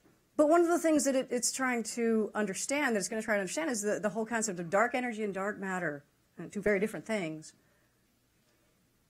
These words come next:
And people are, "Why? Who cares?" Well, holy cow, they seem to be pretty fundamental aspects of our universe.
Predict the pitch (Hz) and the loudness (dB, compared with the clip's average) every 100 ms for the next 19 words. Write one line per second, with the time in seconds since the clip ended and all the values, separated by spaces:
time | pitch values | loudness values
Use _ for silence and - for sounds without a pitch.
0 | _ 202 233 208 220 277 311 240 180 190 | _ -8 -6 -6 -4 0 2 2 0 -2
1 | 240 302 214 185 - - - 285 302 311 | 0 2 2 0 -6 -6 6 8 8 8
2 | 415 349 233 349 330 247 247 381 403 285 | 6 6 4 6 6 6 4 4 4 4
3 | 269 247 - 381 320 - - 339 339 254 | 2 0 0 0 0 0 4 6 6 6
4 | 254 302 233 254 294 254 226 247 226 208 | 6 6 8 6 6 4 2 2 4 4
5 | 196 302 302 208 160 - - - | 4 4 6 4 4 2 2 2